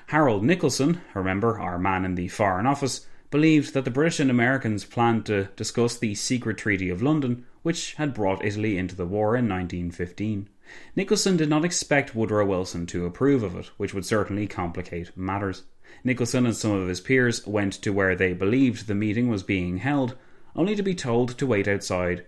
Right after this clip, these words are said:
for two hours. Nicholson flicked through the Irish Times,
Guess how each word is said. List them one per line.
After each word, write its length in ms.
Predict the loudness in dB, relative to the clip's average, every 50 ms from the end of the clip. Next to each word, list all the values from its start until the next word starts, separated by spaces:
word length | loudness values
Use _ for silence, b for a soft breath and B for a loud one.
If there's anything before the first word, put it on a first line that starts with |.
| -16 -12
for 140 | -10 -8 -6
two 200 | -4 -4 -2 -2
hours. 440 | -2 -2 -2 -2 -4 -4 -8 -12 -18 -20 b b b b b b
Nicholson 560 | 0 2 2 2 0 0 0 0 -2 -2 -2 -6
flicked 440 | -4 -2 0 0 -2 -4 -10 -10
through 240 | -4 0 2 2 4
the 220 | 2 2 0 0 -2
Irish 540 | 0 0 0 0 0 -4 -6 -6 -10 -12 -10
Times, 540 | -6 -2 0 2 4 4 2 2 0 -4 b